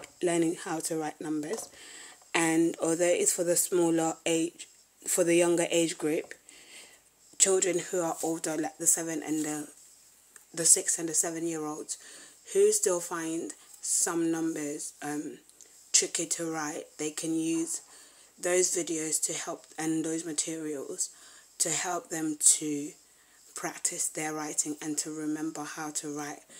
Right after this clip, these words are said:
their numbers correctly, okay? Especially their threes, twos, and fives, okay?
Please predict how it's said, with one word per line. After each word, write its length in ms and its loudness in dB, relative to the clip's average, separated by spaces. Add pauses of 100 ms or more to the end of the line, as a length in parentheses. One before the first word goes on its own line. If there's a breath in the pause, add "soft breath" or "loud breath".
(280 loud breath)
their 180 -4
numbers 420 -2
correctly, 680 -10 (480 loud breath)
okay? 400 -6
Especially 520 -2
their 240 -4
threes, 640 -4
twos, 720 -2 (280)
and 240 -4
fives, 640 -6 (560 loud breath)
okay? 380 -6